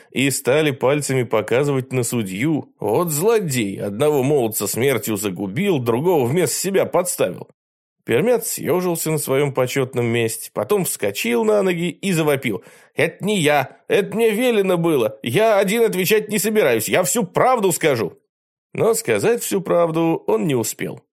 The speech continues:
В тощую грудь старого судейского пса вонзился нож, брошенный княжеским телохранителем.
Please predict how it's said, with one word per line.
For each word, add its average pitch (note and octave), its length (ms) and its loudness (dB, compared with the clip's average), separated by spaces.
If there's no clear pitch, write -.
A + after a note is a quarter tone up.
В - 100 -20
тощую F3 500 0
грудь F3+ 260 -2
старого C3+ 460 2
судейского G#2 680 -4
пса G3 440 0
вонзился A2+ 600 -2
нож, G#2+ 420 0
брошенный C#3+ 680 0
княжеским G2+ 640 -2
телохранителем. G2 880 -4